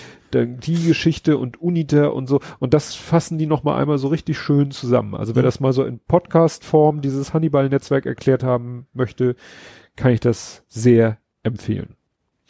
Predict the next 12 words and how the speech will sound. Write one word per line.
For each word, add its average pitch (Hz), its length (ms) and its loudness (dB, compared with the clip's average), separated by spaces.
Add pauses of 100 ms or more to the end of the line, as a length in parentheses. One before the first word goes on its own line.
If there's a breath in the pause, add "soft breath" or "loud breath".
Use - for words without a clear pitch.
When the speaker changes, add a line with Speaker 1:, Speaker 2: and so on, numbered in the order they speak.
(460 soft breath)
Speaker 2:
Jo. 143 140 4 (960 loud breath)
Speaker 1:
Und 107 160 -2
dann 143 200 2 (100)
muss 151 240 -2
ich 120 140 0
ja 107 120 2
jetzt - 340 -4
nochmal 107 460 -4 (1080)
Speaker 2:
<laughs> - 1200 -10
Es - 180 -6
kommt 123 220 -2
irgendwas. 104 440 0